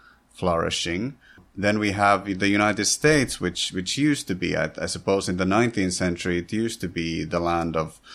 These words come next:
of opportunity, and there was a lot of social activity. And I suppose, you know, when you have this frontier mentality that you have communities that need stuff done, then there are schools that are being founded, and there's healthcare being organized, and, you know, you organize a co-op store and,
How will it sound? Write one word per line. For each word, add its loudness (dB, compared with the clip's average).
of -2
opportunity, 0
and 0
there 0
was -2
a -2
lot 2
of -2
social -2
activity. -2
And 0
I 4
suppose, 2
you 2
know, 4
when 2
you 0
have 2
this -2
frontier 2
mentality 4
that -4
you -4
have 4
communities 0
that 0
need 4
stuff 2
done, 6
then 2
there 6
are 6
schools 0
that 4
are 4
being -4
founded, -2
and -4
there's -2
healthcare 2
being -4
organized, -4
and, -4
you -4
know, -2
you -2
organize 0
a -8
co-op 4
store 2
and, -4